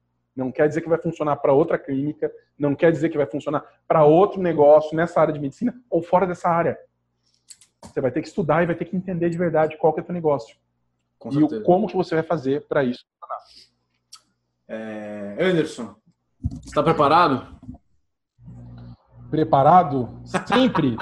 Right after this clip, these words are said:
Speaker 2: <laughs>
Speaker 1: Manda.
Speaker 2: Tá preparado pras três perguntinhas essenciais?
Speaker 1: Pô, manda. Vamos lá. Bora.
Speaker 2: Vamos lá. Primeira coisa.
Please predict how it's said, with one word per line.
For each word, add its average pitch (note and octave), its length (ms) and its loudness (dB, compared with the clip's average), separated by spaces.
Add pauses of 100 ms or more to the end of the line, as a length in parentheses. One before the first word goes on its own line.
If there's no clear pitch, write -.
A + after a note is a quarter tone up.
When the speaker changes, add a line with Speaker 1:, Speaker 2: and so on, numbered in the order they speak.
Speaker 2:
<laughs> - 140 -20
Speaker 1:
Manda. C#4 340 6 (460)
Speaker 2:
Tá F#3 80 2
preparado F#3 460 6
pras F3+ 220 -2
três G3 220 2
perguntinhas F3 580 -2
essenciais? E3 800 -2 (1300)
Speaker 1:
Pô, G3 300 2
manda. C3 500 -2 (160)
Vamos E3 200 -2
lá. - 320 -4 (440)
Bora. - 560 4 (100)
Speaker 2:
Vamos D#3 240 0
lá. C#3 400 4 (320)
Primeira F3+ 380 2
coisa. B2 420 0